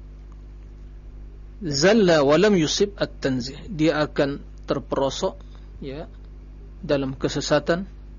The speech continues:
dan tidak akan benar dalam mensucikan, ya, mensucikan Allah Subhanahu wa taala, at-tanzih. Jadi barang siapa yang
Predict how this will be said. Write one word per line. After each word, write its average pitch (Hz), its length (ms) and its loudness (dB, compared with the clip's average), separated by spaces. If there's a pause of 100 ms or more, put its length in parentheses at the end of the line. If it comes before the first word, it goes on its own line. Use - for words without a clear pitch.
(960)
dan 160 240 4
tidak 147 440 4
akan 143 440 0
benar 147 240 4
dalam 135 400 0
mensucikan, 131 800 -4 (880)
ya, 120 320 -4
mensucikan 139 560 -2
Allah 127 240 -4
Subhanahu 123 720 -6
wa 120 80 -6
taala, 117 320 -10
at-tanzih. 131 640 -4 (3500)
Jadi 147 140 0
barang 175 260 6
siapa 214 380 6
yang 175 320 4